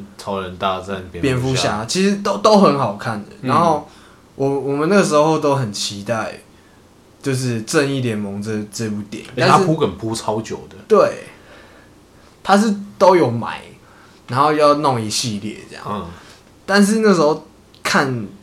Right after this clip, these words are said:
Speaker 2: 一般电影院线版的时候，我，我们都很失望。
Speaker 1: 感觉就是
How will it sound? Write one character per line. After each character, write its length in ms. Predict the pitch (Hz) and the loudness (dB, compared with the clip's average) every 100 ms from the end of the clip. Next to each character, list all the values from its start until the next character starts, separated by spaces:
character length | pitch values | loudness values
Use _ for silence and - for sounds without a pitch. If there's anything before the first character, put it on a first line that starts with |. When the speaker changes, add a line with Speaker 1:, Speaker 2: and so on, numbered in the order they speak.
| _ _ _ - | _ _ _ -8
Speaker 2:
一 100 | 156 | -2
般 340 | 139 131 131 | 0 0 0
电 200 | 147 123 | 0 0
影 200 | 110 110 - | -4 -10 -4
院 220 | 156 120 | -2 0
线 260 | 120 131 110 | 0 -2 -2
版 200 | - - | -8 -10
的 100 | 104 | -12
时 120 | 110 | -8
候， 120 | 104 | -6
我， 360 | 107 107 104 - - | -6 -6 -6 -10 -14
我 160 | 123 113 | -12 -10
们 240 | 110 104 98 - _ - | -8 -12 -16 -20 _ -4
都 160 | 127 | -2
很 200 | 127 104 | 0 -2
失 340 | 98 - 113 104 | -6 -10 -8 -8
望。 200 | 110 98 - - - | -8 -10 -16 -20 -18
Speaker 1:
感 120 | 95 90 85 | -16 -14 -14
觉 80 | |
就 60 | |
是 80 | - | -14